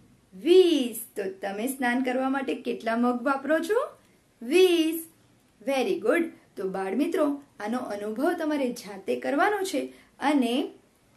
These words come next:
મને કહેવાનું છે. પણ બાળ મિત્રો, એના સિવાયની હું તમને એક પ્રવૃત્તિ આપું છું. એ પ્રવૃત્તિ કરવાની તમને મજા આવશે. બાળ મિત્રો, તમે હોળી રમો છો?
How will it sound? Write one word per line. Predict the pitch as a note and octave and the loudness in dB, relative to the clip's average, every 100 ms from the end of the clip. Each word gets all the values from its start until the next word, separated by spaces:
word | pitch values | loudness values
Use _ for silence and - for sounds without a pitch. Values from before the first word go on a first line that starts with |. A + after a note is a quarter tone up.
| _ _ _ _ A3+ | _ _ _ _ -2
મને | B3 | -2
કહેવાનું | B3+ G#3 G#3+ A3 A3 G3+ | 0 0 2 2 -2 -6
છે. | - - - - - - | -10 -12 -16 -20 -20 -14
પણ | F#3+ | -12
બાળ | F#3 F#3+ - - | -10 -6 0 2
મિત્રો, | D4 C4 - C4+ D4 - _ - | 2 0 -4 -6 -8 -16 _ -8
એના | A#3+ B3+ D4+ F#4 | -4 0 0 0
સિવાયની | F#4+ A#3 G3+ F#3 G3 A#3 | -2 -6 -8 -6 -4 -2
હું | B3+ G3 G#3 C4+ A4+ | -2 -2 -2 -2 -2
તમને | - C#4+ B3 | -2 -2 -2
એક | - - - | -4 -12 -12
પ્રવૃત્તિ | G#3+ G#3 A3+ A3 A3 | -10 -8 -10 -8 -8
આપું | F#3 A#3 C#4 | -6 -6 -6
છું. | C#4 C4 - - - | -6 -14 -18 -20 -8
એ | - | -6
પ્રવૃત્તિ | - C#4 C#4 C#4+ D#4 | -4 -4 -4 -4 -4
કરવાની | - D4+ D#4+ D#4+ | -4 -2 -2 -2
તમને | E4 D#4+ | -2 0
મજા | B3 G3+ G3 A3+ | 0 -2 -8 -4
આવશે. | G#3 G3+ G3 G#3 - - _ F#3 | -4 -4 -10 -14 -18 -20 _ -12
બાળ | F#3+ G#3+ | -8 -4
મિત્રો, | C#4 G4+ | -2 -2
તમે | F#4 F4+ | -2 -4
હોળી | - A3+ F#3+ B3 | -4 -2 -2 0
રમો | C4 F#3+ G#3+ | -2 -4 -6
છો? | C#4 A4+ | -4 -4